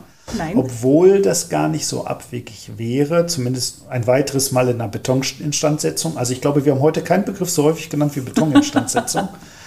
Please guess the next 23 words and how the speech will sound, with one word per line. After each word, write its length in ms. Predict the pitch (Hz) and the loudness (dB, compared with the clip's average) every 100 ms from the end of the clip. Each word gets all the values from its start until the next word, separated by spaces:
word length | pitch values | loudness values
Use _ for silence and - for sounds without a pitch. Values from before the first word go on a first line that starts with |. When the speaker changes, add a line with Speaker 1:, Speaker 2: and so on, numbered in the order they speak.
| - - - | -20 -20 -6
Speaker 2:
Ähm, 600 | 135 135 139 143 147 156 - | 2 4 6 4 4 0 -4
weil, 500 | - 120 131 131 151 | -8 0 2 6 6
Speaker 1:
Vielleicht. 200 | 180 - | 4 4
Speaker 2:
und 100 | 143 151 | 4 2
das 160 | 143 | 4
werden 260 | 151 151 143 | 2 2 4
wir, 200 | 143 139 | 4 4
denke 220 | 139 143 | 2 0
ich 120 | 139 | -2
mal, 120 | 135 127 | 0 0
noch 180 | 131 | 0
in 100 | 131 | 0
einer 200 | 123 120 | -2 -2
gesonderten 460 | 117 117 131 131 127 | -2 0 0 -2 -8
Folge 320 | - 131 151 | -2 0 0
besprechen, 560 | 156 - 165 151 165 131 | -4 -8 -6 -6 -6 -6
wahrscheinlich 380 | 117 120 120 123 | -6 -8 -8 -8
mit 120 | 127 | -8
dem, 340 | 110 110 110 | -8 -8 -12
mit 120 | 120 127 | -14 -12
dem 140 | 107 | -8
Dirk 180 | 113 110 | -8 -6
Arning, 460 | 113 135 156 165 | -2 0 0 -2